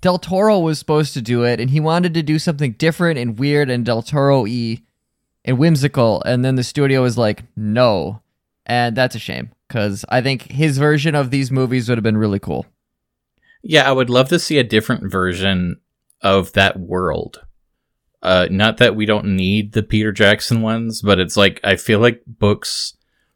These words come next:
Speaker 2: get adapted interestingly. Have you ever seen the animated Hobbit movie?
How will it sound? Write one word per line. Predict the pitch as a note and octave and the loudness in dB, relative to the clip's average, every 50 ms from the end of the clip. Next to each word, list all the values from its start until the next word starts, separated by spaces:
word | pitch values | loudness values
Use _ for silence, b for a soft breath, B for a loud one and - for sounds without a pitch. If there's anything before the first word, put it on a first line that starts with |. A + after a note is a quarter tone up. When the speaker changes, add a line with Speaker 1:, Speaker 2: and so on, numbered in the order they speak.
| _ _ _ _ - - - | _ _ _ _ -20 -18 -10
Speaker 2:
get | - - F#2+ - - | -2 -2 -2 0 0
adapted | - G2+ D#2+ - _ _ - A#2+ A2 A2+ A#2+ B2+ - - - G#2 F#2+ F#2 F2 D2+ E2+ - _ _ _ _ - | -2 -4 -4 -6 _ _ 2 4 4 4 4 2 -2 -4 -2 0 0 0 -2 -4 -8 -16 _ _ _ _ -4
interestingly. | - G#2 G2+ - G2+ - - - E2+ D#2 D2+ C#2+ B1+ B1+ | -2 -2 -2 -2 -6 -8 -6 -6 -6 -6 -6 -6 -8 -4
Have | - G#2 B2+ | 0 0 2
you | F3 B3 | 2 2
ever | D4 D4 | 0 -2
seen | - - C4+ C4 A3+ | -2 -2 -2 -2 0
the | F3 B2 - | 0 0 0
animated | G2+ F#2+ G2 A2 A#2+ C3 C#3 C#3 D3 C#3+ C3 | 2 0 0 0 0 0 -2 0 0 -2 0
Hobbit | - C#3+ C#3 D3 D#3+ C#3 | 2 2 4 4 2 2
movie? | D3 D#3 D#3 D#3 E3 E3+ D#3+ C#3 | 0 -2 -2 -4 -6 -8 -10 -14